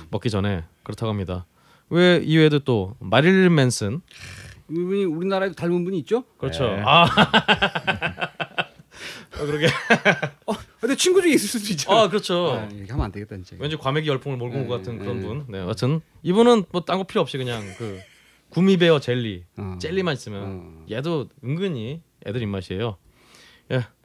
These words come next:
Speaker 1: 그래서 마지막으로 이제, 어, 비욘세.
Speaker 2: 제이지의 부인.
Speaker 1: 그렇죠.
Speaker 2: 이혼을
Speaker 1: 세계에서
Speaker 2: 하네, 뭐 안 하네
Speaker 1: 네.
Speaker 2: 하는.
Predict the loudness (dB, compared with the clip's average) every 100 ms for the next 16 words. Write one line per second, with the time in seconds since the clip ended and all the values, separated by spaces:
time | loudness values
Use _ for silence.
0 | _ _ _ -4 -4 -4 -2 2 4 6
1 | 4 2 0 -2 -6 -10 _ _ _ _
2 | _ _ -16 -12 2 4 4 0 -8 -12
3 | -20 -18 -2 -2 -2 -6 -8 -10 -12 -12
4 | _ -14 -12 -14 -16 -8 -2 0 0 -2
5 | -2 -2 -2 -2 -2 0 0 0 -2 -6
6 | -10 -10 -8 -10 -14